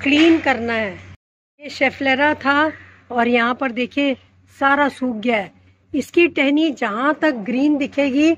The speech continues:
थोड़ा सा ऐसे करके देखते हैं इसको। ये देखिए, ये यहाँ सूखा हुआ है, इसके नीचे तक जाऊँगी, जब ग्रीन दिखेगा वहाँ तक इसको काट देंगे। और नीचे देखिए कितने पत्ते हैं,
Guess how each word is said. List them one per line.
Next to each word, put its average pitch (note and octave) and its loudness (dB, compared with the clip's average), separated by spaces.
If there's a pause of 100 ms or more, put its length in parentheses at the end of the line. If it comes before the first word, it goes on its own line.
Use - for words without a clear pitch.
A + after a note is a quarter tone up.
(920)
थोड़ा F#4+ 6
सा D#4+ 2
ऐसे C#4 0
करके C#4+ 0
देखते B3 0
हैं D4 4
इसको। F4 2 (500)
ये B3+ 4
देखिए, G#3 -4 (880)
ये C4+ 4
यहाँ C#4 4
सूखा C#4 -4
हुआ B3 2
है, F3 -6 (680)
इसके D#4+ 2
नीचे D4 6
तक G4+ 2
जाऊँगी, C#4 2 (380)
जब C4+ 0
ग्रीन D#4 6
दिखेगा C#4+ 2 (420)
वहाँ A#3 0 (300)
तक E4+ 2 (360)
इसको C4+ -2
काट A3+ 0
देंगे। G3 -10 (480)
और B3 2
नीचे C4 0
देखिए C#4+ 0
कितने D#4 0
पत्ते D4 -2
हैं, D4 4